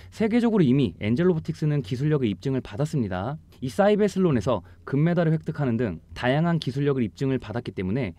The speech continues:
이 헬스케어 로봇으로는 절대적으로 대장주가 될 수 있다라는 거예요. 자, 하지만 제일 중요한 건 뭘까요? 이 엘지 그룹이 대대적으로 이 엔젤 로보틱스에 투자를 하고 있다는 건 아실 거고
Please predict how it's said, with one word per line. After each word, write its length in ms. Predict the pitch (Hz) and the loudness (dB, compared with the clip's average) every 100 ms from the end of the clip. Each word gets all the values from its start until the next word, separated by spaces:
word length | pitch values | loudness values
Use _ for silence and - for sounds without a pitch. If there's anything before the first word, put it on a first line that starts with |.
| - | -6
이 100 | 127 | -2
헬스케어 600 | 123 196 - - 208 202 | 0 0 -2 -2 2 4
로봇으로는 680 | 151 113 143 120 101 127 85 - - | 4 2 0 0 0 -2 -4 -12 -8
절대적으로 680 | - 127 220 185 120 98 - - | -4 0 2 2 2 -2 -6 -8
대장주가 520 | 113 143 131 127 127 | -4 -2 -2 -2 -2
될 120 | 120 | -4
수 220 | - 143 | -4 -8
있다라는 460 | - 98 196 208 151 | -8 -4 2 2 2
거예요. 340 | 101 90 87 - - - - - | -2 -4 -8 -14 -20 -20 -16 -6
자, 120 | 107 | -6
하지만 540 | - 247 233 147 123 85 - - | -4 0 2 2 2 -4 -14 -18
제일 400 | - 110 185 247 | -8 4 4 6
중요한 320 | 208 196 185 | 6 6 6
건 220 | 175 170 | 4 4
뭘까요? 560 | 107 120 120 98 113 156 - | 2 0 0 0 -2 -6 -4
이 140 | 170 | -2
엘지 320 | 120 127 175 226 | 2 2 4 2
그룹이 400 | 170 147 139 87 - - | 2 2 0 -2 -8 -6
대대적으로 540 | 123 143 202 190 180 | 0 2 4 4 4
이 120 | 147 120 | 4 4
엔젤 220 | 120 165 | 4 2
로보틱스에 500 | 170 165 165 - 156 | 0 -2 -4 -2 -4
투자를 340 | - 190 208 | -2 0 2
하고 100 | 202 | 2
있다는 300 | 180 185 170 | 2 0 0
건 140 | 165 165 | 0 -2
아실 280 | 90 - 160 | -4 -4 -2
거고 380 | 113 127 101 | 0 0 0